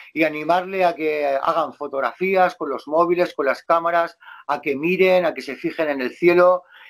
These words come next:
y que lo, lo, eh, sea un hobby más, una, un entretenimiento más, y creo que m-, más de uno se va a sorprender de todo lo que hay por ahí.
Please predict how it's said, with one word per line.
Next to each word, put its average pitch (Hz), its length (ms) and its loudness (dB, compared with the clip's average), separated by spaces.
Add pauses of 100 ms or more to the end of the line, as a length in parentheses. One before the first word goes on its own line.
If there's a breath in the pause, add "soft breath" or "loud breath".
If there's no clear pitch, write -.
y 147 100 -10
que 156 140 0
lo, 151 440 4 (480 loud breath)
lo, 151 720 4
eh, 151 280 -4
sea 190 440 2
un 190 160 -8
hobby 170 380 0
más, 180 440 0
una, 156 360 0
un 151 160 -4
entretenimiento 151 840 -4
más, 180 440 2 (1000 loud breath)
y 156 340 0
creo 160 220 2
que 165 160 4
m-, 151 220 0
más 147 340 2
de 151 200 2
uno 156 260 0
se 151 180 -4
va 135 320 6
a 117 60 -2
sorprender 120 560 -6
de 123 120 -2
todo 123 200 0
lo 113 140 0
que 104 100 -4
hay 104 120 -2
por 101 160 -2
ahí. 90 160 -4